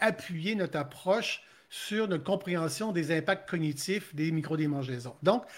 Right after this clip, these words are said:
lorsqu'une personne cligne des yeux lorsqu'elle vous parle,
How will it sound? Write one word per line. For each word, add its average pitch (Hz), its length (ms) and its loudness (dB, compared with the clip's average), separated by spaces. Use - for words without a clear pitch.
lorsqu'une 220 440 8
personne 208 800 2
cligne 196 260 4
des 151 340 4
yeux 196 80 4
lorsqu'elle 151 320 2
vous 127 160 -4
parle, 147 540 -2